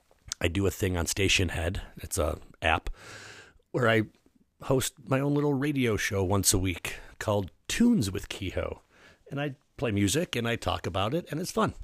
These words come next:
And because I can't really do that well here, I do it there. And I was supposed to do that last night at eleven, and I go for, like, an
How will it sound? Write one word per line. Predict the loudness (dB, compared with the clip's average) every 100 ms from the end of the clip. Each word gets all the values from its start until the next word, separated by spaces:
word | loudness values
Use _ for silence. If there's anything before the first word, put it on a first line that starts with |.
| -16 -18 -18 -12 -2
And | -2 -2 -6 -6
because | -2 -2
I | -2
can't | -4 -6 -6 -4
really | -4 -4
do | -6 -8 -4
that | -4 -4 -8 -14
well | -4 -2 -4
here, | -6 -2 0 2
I | 0
do | 0 -4
it | -2 -2
there. | -2 -4 -16 -20 -20 -20 -20 -20 _ _ _ _ _ -8
And | -2
I | 0
was | 2
supposed | 2 2
to | 2
do | 0
that | 2 0
last | 0 0 -2
night | -2
at | -2
eleven, | 0 -2 -2 -4 2 0 0 -16 -14
and | -8 -6
I |
go | -4 -2
for, | -4 -6
like, | -6
an | -6